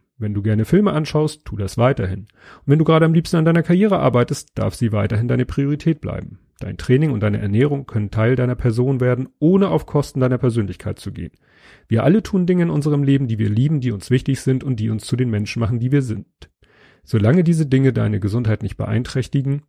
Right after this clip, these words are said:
mach weiter damit.“ Wir beide kennen auch die Ausrede,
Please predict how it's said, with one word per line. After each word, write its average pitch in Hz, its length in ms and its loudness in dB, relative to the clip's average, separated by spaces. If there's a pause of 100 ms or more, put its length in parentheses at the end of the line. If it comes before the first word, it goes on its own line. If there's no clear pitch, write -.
(120)
mach 104 220 -10
weiter 117 240 -4
damit.“ 85 360 -14 (840)
Wir 139 120 4
beide 170 260 4
kennen 165 200 2
auch 151 100 0
die - 140 0
Ausrede, 135 560 2